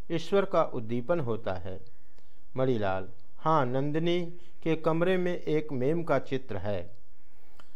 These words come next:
विश्वास रूपी पहाड़ को पकड़कर एक व्यक्ति है, नीचे गंभीर समुद्र है, विश्वास छोड़ने पर एकदम अतल जल में जा गिरेगा। एक और है,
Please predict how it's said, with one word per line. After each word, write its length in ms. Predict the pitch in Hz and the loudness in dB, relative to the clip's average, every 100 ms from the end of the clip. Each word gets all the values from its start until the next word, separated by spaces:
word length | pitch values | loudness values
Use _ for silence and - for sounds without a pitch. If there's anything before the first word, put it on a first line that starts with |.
| - - 139 | -2 -2 0
विश्वास 540 | 165 165 185 196 190 | 0 2 4 6 4
रूपी 300 | 175 165 170 | 0 2 0
पहाड़ 440 | 165 120 135 160 | 2 2 4 4
को 180 | 165 160 | 4 0
पकड़कर 720 | 151 127 147 143 139 139 139 - - - - | 0 0 2 0 0 0 0 -2 -2 -2 0
एक 220 | 156 143 | 0 0
व्यक्ति 420 | 120 135 - 123 | 0 0 0 -2
है, 300 | 98 92 92 - - - - - 147 | 0 0 -2 -2 -2 -2 -2 -2 0
नीचे 360 | 170 175 196 | 0 4 4
गंभीर 500 | 165 147 143 160 175 | 4 2 2 2 2
समुद्र 480 | 165 131 139 151 147 | 2 0 0 0 0
है, 320 | 104 95 - - - - - - | 0 0 -2 -2 -2 -2 -2 -2
विश्वास 560 | 139 165 170 180 190 190 | 0 0 4 6 6 4
छोड़ने 360 | - 151 160 175 | 2 2 4 2
पर 220 | 170 160 | 2 2
एकदम 680 | - 135 139 135 143 143 143 - - - - | 2 0 0 2 2 2 0 -2 -2 -2 0
अतल 360 | 143 175 156 | 2 4 2
जल 240 | 113 147 165 | 4 2 2
में 180 | 131 | 0
जा 180 | 104 120 | 2 2
गिरेगा। 540 | 123 104 98 95 90 - - - - - - - - - - | 2 0 0 -2 -2 -2 -2 -2 -2 -2 -2 -2 -2 -2 0
एक 260 | 170 180 | 2 2
और 300 | - 139 165 | 0 4 4
है, 360 | 156 107 95 90 | 4 0 -2 -2